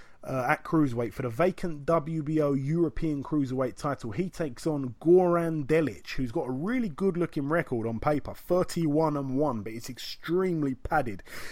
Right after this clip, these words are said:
But we know that Firat Arslan, his, his years, his better years are certainly behind him now. He's in the search of win number forty. Should be a good fight, hopefully. Moving over now to Wembley Arena, the biggest bill of the weekend, I suppose, um,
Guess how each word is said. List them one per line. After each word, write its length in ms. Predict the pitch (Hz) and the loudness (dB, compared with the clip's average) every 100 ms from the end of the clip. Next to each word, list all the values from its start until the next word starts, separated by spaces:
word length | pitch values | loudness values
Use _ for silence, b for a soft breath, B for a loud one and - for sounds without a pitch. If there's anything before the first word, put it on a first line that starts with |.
| B | B
But 140 | 156 139 | -6 0
we 100 | 165 | 4
know 160 | 190 | 4
that 140 | 156 - | 2 0
Firat 380 | 180 170 151 | 0 0 0
Arslan, 520 | 160 165 - 147 127 127 | -2 -2 -2 -4 -2 -2
his, 200 | 120 113 | -4 -6
his 240 | 127 113 | -8 -6
years, 340 | 151 156 120 127 | 0 0 0 -4
his 160 | 113 | -8
better 240 | - - 117 | -2 -2 0
years 260 | 117 110 | -4 -4
are 40 | 104 | -8
certainly 500 | - 151 131 110 104 | -4 -2 -2 -4 -6
behind 440 | 98 117 127 117 | -6 -4 -2 -2
him 120 | 101 | -4
now. 160 | 98 95 | -6 -6
He's 320 | - 151 123 | -6 -6 -4
in 180 | 131 131 | -4 -4
the 100 | 113 | -6
search 420 | - 151 131 - | -4 -2 -2 -4
of 200 | 123 104 | -8 -6
win 360 | 113 143 151 143 | 0 2 2 2
number 280 | 131 123 110 | -2 -4 -6
forty. 640 | - 185 175 - 123 110 B B B | -4 -2 -2 -4 -8 -8 B B B
Should 300 | - 180 - | -2 0 0
be 120 | 127 | -4
a 40 | |
good 220 | 113 123 | -2 -4
fight, 260 | - 123 117 | -4 -4 -4
hopefully. 540 | - 131 - 120 123 B B B B | -4 -6 -6 -6 -6 B B B B
Moving 280 | 185 233 240 | 0 2 2
over 160 | 220 226 | 0 0
now 220 | 233 226 | -2 -4
to 160 | - 208 | 0 2
Wembley 500 | 226 233 208 208 196 | 4 4 2 2 4
Arena, 640 | 190 208 240 226 180 110 - | 2 0 0 4 4 2 -2
the 140 | 151 | -2
biggest 480 | 139 220 208 - - | -2 -2 -2 -4 2
bill 220 | 175 160 | 2 2
of 80 | 139 | 0
the 80 | 143 | 0
weekend, 460 | 147 156 156 160 151 | 2 2 0 -2 -2
I 40 | |
suppose, 600 | - - 143 156 147 - | -4 2 2 2 -2 -8
um, 360 | 135 131 127 | -4 -2 -4